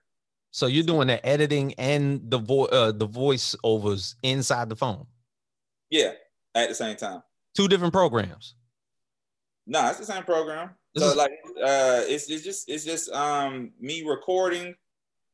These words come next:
Speaker 2: and then I go back and edit it, and then I, I transfer it to a different program after that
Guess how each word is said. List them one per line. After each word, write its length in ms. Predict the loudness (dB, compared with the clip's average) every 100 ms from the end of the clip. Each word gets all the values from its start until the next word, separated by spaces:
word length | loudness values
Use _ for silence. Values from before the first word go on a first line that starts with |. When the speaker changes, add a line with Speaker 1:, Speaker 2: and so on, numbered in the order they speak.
| _ _ _ -8
Speaker 2:
and 300 | -4 -4 -4
then 160 | 0
I 100 | 0
go 220 | 2 0
back 260 | 2 2 2
and 160 | -4 0
edit 260 | 0 0
it, 240 | -2 -4 -6 _ _ _ _ _ _
and 160 | -6 0
then 120 | 2
I, 200 | 2 0
I 100 | 0 0
transfer 420 | -2 -6 -2 -2
it 80 | 0
to 140 | -2
a 40 |
different 340 | 0 -4 -4 -4
program 420 | -2 -2 -4 -4
after 280 | -4 -4 -2
that 300 | 0 0